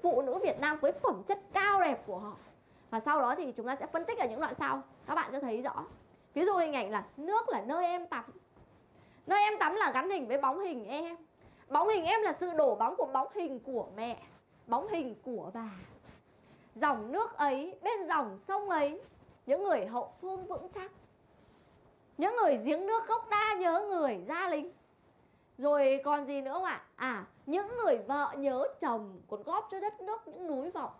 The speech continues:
phu. Cái sự thủy chung son sắt của người phụ nữ Việt, chao ôi,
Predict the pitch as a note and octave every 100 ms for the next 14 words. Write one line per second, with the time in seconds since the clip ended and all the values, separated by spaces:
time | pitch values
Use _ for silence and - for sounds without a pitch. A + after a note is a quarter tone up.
0 | - D4+ D#4+ - - _ - - - -
1 | - - A4 - F4+ F4 A#3+ - G#4 G#4
2 | A#4 A4+ A4 B4 B4 G4+ D4+ C4+ G#3+ C#4
3 | C4+ C#4 F#4 F#4 A#3+ - - _ - -
4 | - - D#4+ D#4+ E4 E4 D#4+ D#4+